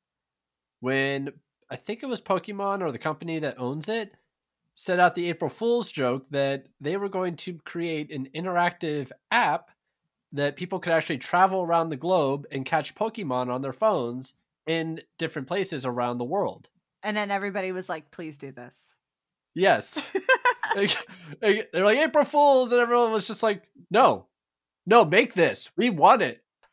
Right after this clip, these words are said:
Speaker 2: There was one April Fool's, I cannot remember the year, but one year it was announced that N sync was reuniting and they were gonna go on tour with the Backstreet Boys. And I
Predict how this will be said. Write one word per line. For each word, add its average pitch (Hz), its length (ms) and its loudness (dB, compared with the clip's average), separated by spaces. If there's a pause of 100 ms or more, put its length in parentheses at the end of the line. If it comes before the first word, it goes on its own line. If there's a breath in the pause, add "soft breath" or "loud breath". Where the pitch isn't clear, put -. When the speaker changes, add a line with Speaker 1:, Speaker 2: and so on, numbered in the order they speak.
(100)
Speaker 2:
There 214 180 -6
was 262 240 -6
one 190 360 -8
April 190 360 -10
Fool's, 175 320 -12
I 180 120 -12
cannot 190 520 -6
remember 214 400 -10
the 180 120 -14
year, 147 600 -12 (420 soft breath)
but 170 360 -4 (160)
one 190 480 -6
year 185 560 -6 (720)
it 220 160 -4
was 220 180 -4
announced 190 640 -8
that 170 280 -6
N 190 180 -6
sync 156 380 -10
was 156 200 -14
reuniting 139 720 -12
and 190 120 -8
they 180 120 -6
were 170 100 -12
gonna 180 160 -10
go 175 200 -6
on 170 140 -8
tour 165 300 -10
with 156 120 -14
the - 80 -14
Backstreet 143 520 -10
Boys. 101 420 -12
And 220 140 -4 (120)
I 190 400 0